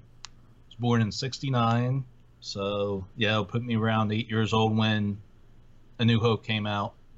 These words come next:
And ever since I saw A New Hope,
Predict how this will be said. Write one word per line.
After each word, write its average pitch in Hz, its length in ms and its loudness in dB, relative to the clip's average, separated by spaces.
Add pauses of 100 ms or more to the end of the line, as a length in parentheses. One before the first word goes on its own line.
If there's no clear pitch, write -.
(800)
And 101 500 -6 (840)
ever 98 160 -4
since 110 200 -6
I 113 140 2
saw 113 260 0
A 113 40 2
New 117 180 0
Hope, 131 300 2